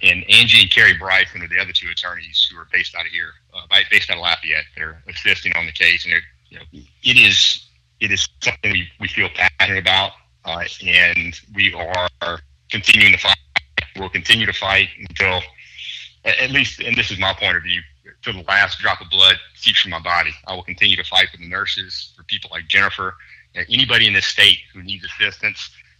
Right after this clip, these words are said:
and I'm able to give it, then I, then I'll give it to them. Uh, as far as the nursing, uh, suits go, we filed suits down here in Lafayette against Ochsner and Lourdes. Uh,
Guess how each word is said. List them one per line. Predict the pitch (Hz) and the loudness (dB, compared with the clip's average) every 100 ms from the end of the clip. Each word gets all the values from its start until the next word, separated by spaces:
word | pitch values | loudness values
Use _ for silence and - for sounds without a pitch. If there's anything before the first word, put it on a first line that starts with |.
| _ | _
and | 87 | -2
I'm | 98 98 | 0 0
able | 104 | -2
to | 92 | -6
give | 92 101 | -2 0
it, | 104 - | 0 -2
then | 85 | -12
I, | 78 69 92 | -16 -16 -6
then | 95 | -4
I'll | 87 | 0
give | 90 90 | -2 -2
it | 85 | -4
to | 90 | -10
them. | 78 76 - _ _ _ 131 | -10 -12 -16 _ _ _ -6
Uh, | 135 117 - - | -2 -2 -4 -4
as | - | 0
far | - 202 | 0 0
as | 151 | -4
the | 110 | -4
nursing, | 95 104 113 135 127 117 - _ _ | -4 -2 0 2 0 -6 -20 _ _
uh, | 117 107 | -12 0
suits | - - - | 2 2 0
go, | 117 120 113 _ | 0 0 -4 _
we | 123 | -14
filed | 123 156 143 - | -12 -12 -14 0
suits | - - 247 - - - - | 4 6 4 -2 -16 -18 -2
down | 98 98 | 0 2
here | 98 98 | -2 -6
in | 92 | -2
Lafayette | 98 - 95 95 90 87 | -2 0 0 0 -2 -12
against | 90 123 - - - | -2 0 0 -2 -2
Ochsner | 98 110 117 113 - | 0 0 0 -4 -4
and | - 120 | -2 -2
Lourdes. | 101 90 90 - - - - - _ | -8 -12 -4 -4 -4 -14 -18 -20 _
Uh, | 90 87 | 0 0